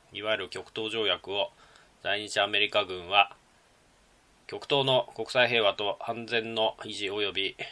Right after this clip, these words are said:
外部からの武力攻撃に対する日本の安全保障に寄与するために使用されるというように変更した。これはアメリカ軍にほとんど思いのままに行動させようとするもので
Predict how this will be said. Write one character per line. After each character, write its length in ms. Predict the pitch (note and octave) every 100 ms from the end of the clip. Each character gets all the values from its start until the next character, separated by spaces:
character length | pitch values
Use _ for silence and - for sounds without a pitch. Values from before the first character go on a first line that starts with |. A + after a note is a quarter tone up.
| -
外 180 | G#2+ A2+
部 60 | G2
か 100 | G2
ら 120 | F#2+
の 220 | G2+ F#2+ -
武 140 | G2+
力 320 | G#2 G#2+ -
攻 160 | - G#2+
撃 240 | G2 F2+
に 140 | F#2 F2+
対 200 | G2+ G2
す 160 | -
る 260 | G2 G2 E2+ _
日 100 | F#2
本 240 | G2 G#2+ A2
の 260 | G#2+ -
安 140 | G#2+ A2
全 200 | G#2 G2+
保 120 | G#2
障 240 | G2+ F#2
に 140 | G2 F#2
寄 140 | G#2
与 120 | G2
す 140 | E2+ F#2+
る 100 | F#2
た 140 | F#2+
め 120 | F#2
に 220 | F#2+ G2+ - _ _ _ _ _ _
使 160 | - -
用 140 | G#2
さ 140 | - G2+
れ 120 | G2
る 120 | G2
と 200 | - G#2
い 100 | G2+
う 20 |
よ 140 | G2+ F2
う 40 |
に 220 | G#2+ G#2 - _ _ _ _ _ _ _ _ _ _ _ _ _ _ _ _ _ _ _
変 300 | - G2 F#2+
更 300 | - G2+ F2+
し 120 | F2+ -
た。 200 | F2 - -
こ 140 | - G2
れ 60 |
は 240 | G#2+ G#2 -
ア 40 |
メ 120 | G#2+
リ 120 | G#2+
カ 140 | - G#2+
軍 280 | F#2+ F2+ F#2
に 220 | G2+ F#2+
ほ 140 | -
と 140 | G#2 G#2
ん 100 | F#2+
ど 80 | F2+
思 180 | G2 G2+
い 40 |
の 80 | G2
ま 120 | F2+
ま 120 | F#2+
に 80 | E2+
行 180 | E2 F#2+
動 140 | F#2+
さ 160 | F#2 G2+
せ 140 | -
よ 140 | F#2+ F2+
う 20 |
と 240 | - A2 -
す 220 | - G2
る 140 | G2 F#2+
も 140 | G2
の 160 | G2 -
で 240 | - -